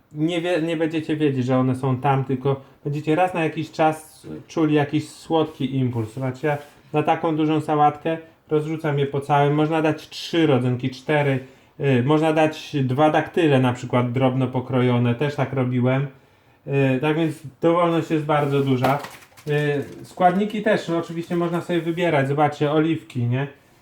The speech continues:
Oliwki akurat mam takie, no to daję takie. Jak macie inne, dajecie inne.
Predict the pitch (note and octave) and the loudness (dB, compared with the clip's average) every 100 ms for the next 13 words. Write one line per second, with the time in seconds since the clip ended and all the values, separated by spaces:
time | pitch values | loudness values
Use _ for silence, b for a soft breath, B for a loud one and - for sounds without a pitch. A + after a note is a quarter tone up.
0 | b - D#3+ F#3 F3+ F3 E3+ D#3 E3 D3 | b -2 0 0 -4 -2 0 0 -4 -4
1 | D#3 D3 D#3 D3+ D#3+ D#3 D#3 D#3 D#3 D#3 | -4 -4 -4 -4 -4 -4 -4 -2 0 0
2 | D3+ D#3 C#3 B2+ B2 B2 C#3+ C3+ D3+ C3+ | 0 -2 0 0 -2 -2 -4 -4 -2 0
3 | C#3 C#3+ C#3 D3 D3 C#3+ D#3 E3 D#3+ C#3+ | 0 0 2 2 2 -2 -4 0 2 2
4 | A#2 | 2